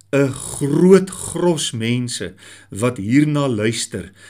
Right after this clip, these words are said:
by die Here Jesus Christus uitkom en hom as hulle persoonlike verlosser en saligmaker kan ontmoet. Met ander woorde, ingaan deur die poort van waarheid en met God versoen word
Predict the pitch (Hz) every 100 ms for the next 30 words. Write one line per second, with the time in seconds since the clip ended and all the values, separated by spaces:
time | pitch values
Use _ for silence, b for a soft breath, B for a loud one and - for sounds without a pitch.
0 | B 98 95 120 123 120 120 107 104 135
1 | 143 143 - - - 135 - - 123 -
2 | 123 120 - 117 101 90 b b b b
3 | 117 113 90 101 143 143 123 B B B
4 | - 120 117 110 113 - 104 - - 143
5 | 135 123 120 117 117 101 90 101 104 -
6 | 101 - B B - 104 98 - 113 107
7 | 104 98 101 90 95 104 - 92 95 98
8 | 92 - 87 95 143 190 190 190 156 160
9 | 147 - B B _ - 220 214 - -
10 | 160 151 104 135 156 147 135 135 - 127
11 | 101 95 - B B - 120 107 95 101
12 | 113 113 98 95 b b 113 107 104 -
13 | - - 139 - 123 - 120 107 95 98
14 | 98